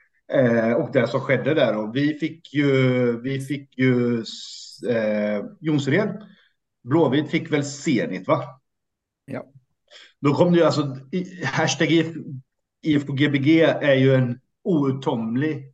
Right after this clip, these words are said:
Speaker 1: out-, fan vad jag sluddrar idag. Outtömlig brunn utav növel, eh, av növelkaraktär. Filip Semler,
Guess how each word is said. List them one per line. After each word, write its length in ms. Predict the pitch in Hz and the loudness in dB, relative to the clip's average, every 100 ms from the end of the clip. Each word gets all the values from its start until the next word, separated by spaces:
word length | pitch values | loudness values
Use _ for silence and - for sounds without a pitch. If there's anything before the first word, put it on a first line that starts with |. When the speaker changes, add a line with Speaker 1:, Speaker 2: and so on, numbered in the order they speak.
| _ | _
Speaker 1:
out-, 500 | 160 131 127 117 - - | -10 -8 -8 -8 -8 -4
fan 140 | 175 | -4
vad 80 | 113 | -2
jag 80 | 107 | -8
sluddrar 760 | - - 170 160 - 117 185 | -14 -10 -4 -4 -4 -2 -2
idag. 260 | 226 185 - _ _ _ _ _ _ _ _ _ _ _ _ - | -4 -10 -16 _ _ _ _ _ _ _ _ _ _ _ _ 0
Outtömlig 1500 | 175 160 160 127 131 - - 165 127 113 123 151 131 - _ _ _ _ _ _ _ _ - 107 | 2 2 2 0 -2 -10 -6 0 0 2 0 0 -4 -16 _ _ _ _ _ _ _ _ -12 -2
brunn 720 | 131 160 143 104 87 - - | 2 2 2 -2 -6 -14 -12
utav 500 | 135 - 117 107 101 - - | -10 -4 -2 -2 -6 -12 -2
növel, 680 | 127 135 120 95 104 98 92 - _ _ _ _ _ _ - - - | 4 4 4 2 -2 -2 -4 -8 _ _ _ _ _ _ -20 -18 -12
eh, 640 | 98 98 98 98 98 101 - - _ _ - | -10 -8 -10 -10 -12 -12 -16 -20 _ _ -2
av 180 | 139 127 | 0 2
növelkaraktär. 840 | 151 113 101 95 98 165 - - - _ _ _ _ _ _ _ _ _ - | 2 2 -2 -6 -4 -4 -4 -10 -20 _ _ _ _ _ _ _ _ _ 0
Filip 640 | 196 160 147 175 - - | 4 4 4 2 -2 -14
Semler, 840 | - 185 143 110 123 175 101 95 | -6 0 2 2 2 2 0 -6